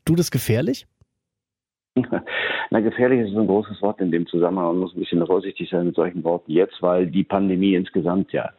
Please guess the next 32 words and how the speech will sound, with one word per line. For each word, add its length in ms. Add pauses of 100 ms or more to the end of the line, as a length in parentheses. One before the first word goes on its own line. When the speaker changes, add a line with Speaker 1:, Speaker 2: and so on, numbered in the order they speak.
Speaker 2:
tatsächlich 520
gefährlich 480
ist. 200
Aber 320 (460)
sagen 200
wir 60
mal 240
so, 360 (580)
ähm, 560 (140)
ich 140 (340)
finde, 260
dass 200 (340)
dieser, 420 (1080)
dieser 160
Impfgipfel 540
uns 180
ja 100
nicht, 260
nichts 300 (120)
Wirkliches 520
gebracht 380
hat, 120
außer 280
dass 320
wir 200
kurzfristig 680
den 140
Impfrückstand 760
zu 80
den 120
anderen 360
Ländern 400